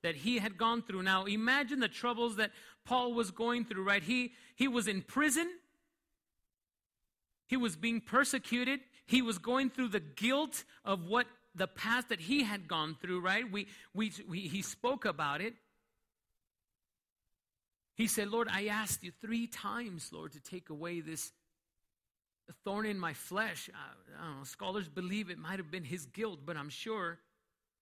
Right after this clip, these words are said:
it was guilt there, and said, "Lord, gosh."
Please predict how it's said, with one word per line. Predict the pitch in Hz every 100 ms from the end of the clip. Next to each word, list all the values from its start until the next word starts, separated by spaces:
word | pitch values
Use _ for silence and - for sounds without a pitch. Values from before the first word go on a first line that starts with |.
| _ _
it | 160
was | 170 143 -
guilt | 165 214 -
there, | 143 139
and | 151
said, | 151
"Lord, | 139 151 208 156 _ _ _ _ _ _ _ _ _ _ _ _ _ _ _ _ _ _ _ _ _ _
gosh." | 190 170 117 - -